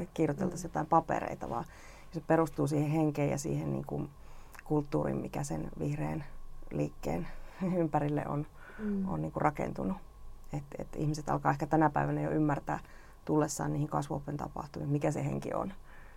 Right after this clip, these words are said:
Speaker 1: että millä, millä pelimerkeillä tässä mennään.
Speaker 2: Se on muuten ihan totta. Eihän mekään olla ikinä mitään N D A:ta koskaan kirjoitettu,
Speaker 1: Mm.
Speaker 2: että minkään yrityksen kanssa, vaikka puhutaankin aika syvällisesti asioista.
Speaker 1: Mm.
Speaker 2: Et se on just se, että se perustuu luottamukselle.
Speaker 1: Kyllä.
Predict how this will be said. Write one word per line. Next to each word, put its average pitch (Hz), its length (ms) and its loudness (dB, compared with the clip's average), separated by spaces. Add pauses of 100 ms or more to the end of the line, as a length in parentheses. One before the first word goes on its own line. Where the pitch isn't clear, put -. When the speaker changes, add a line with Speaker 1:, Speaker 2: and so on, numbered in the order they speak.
Speaker 1:
että - 140 -14
millä, 156 280 -4
millä 156 260 2
pelimerkeillä 160 640 -6
tässä - 260 -10
mennään. 175 280 -8 (120)
Speaker 2:
Se 339 180 -4
on 254 80 0
muuten 190 220 0
ihan 233 260 -6
totta. 247 320 -6
Eihän 170 160 -2
mekään 226 280 0
olla 160 160 0
ikinä 165 320 -4
mitään 165 500 -6
N 160 80 -8
D - 200 -6
A:ta - 180 -8
koskaan 180 680 -6
kirjoitettu, 190 640 0
Speaker 1:
Mm. 202 60 4
Speaker 2:
että 180 220 0
minkään 175 380 -4
yrityksen 175 500 -4
kanssa, 160 260 -4
vaikka 165 260 -6 (320)
puhutaankin 190 540 4
aika 160 180 -6
syvällisesti - 720 -6
asioista. 196 640 -6 (320)
Speaker 1:
Mm. 214 100 -2
Speaker 2:
Et 170 80 0
se 175 120 0
on 175 140 -2
just 175 220 -8
se, - 140 -4
että 170 200 -8
se 165 220 -6
perustuu 165 520 -4
luottamukselle. 190 760 -6 (160)
Speaker 1:
Kyllä. 185 320 0